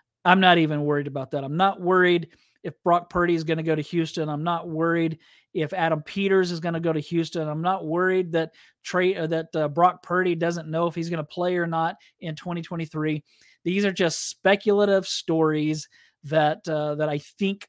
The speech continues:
are being used to get clicks, because what I found out as a writer and as somebody who's doing forty-niners content, if you write or you,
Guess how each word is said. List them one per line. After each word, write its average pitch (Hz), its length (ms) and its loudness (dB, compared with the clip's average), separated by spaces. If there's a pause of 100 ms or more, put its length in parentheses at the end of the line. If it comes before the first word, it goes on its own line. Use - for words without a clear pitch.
(120)
are 160 180 0
being 151 340 -4
used 196 480 -2
to 180 60 -6
get 160 480 0 (320)
clicks, - 380 -2
because 165 720 2 (520)
what 160 200 4
I 202 260 6
found 196 460 0
out 165 420 4
as 160 180 0
a 151 80 -2
writer 190 640 2 (360)
and 170 280 -2
as 160 140 -4
somebody 185 420 0
who's 160 480 -2
doing 175 420 0
forty-niners 175 580 -2
content, 160 540 -6
if 151 240 -10
you 190 300 -2 (240)
write 190 500 2 (220)
or 170 340 2
you, 165 440 -2